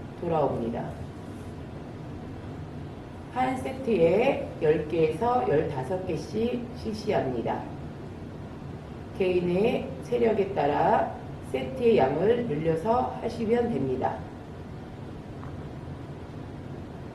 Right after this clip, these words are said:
연속 동작 해보겠습니다.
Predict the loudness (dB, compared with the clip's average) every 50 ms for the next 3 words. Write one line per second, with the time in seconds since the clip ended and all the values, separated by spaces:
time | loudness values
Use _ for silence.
0 | -12 -10 -10 -10 -4 0 0 2 2 4 2 2 2 2 0 0 0 2 4 4
1 | 4 4 4 2 -2 -4 -2 0 2 6 6 6 6 4 0 0 -2 -2 -2 -2
2 | -4 -6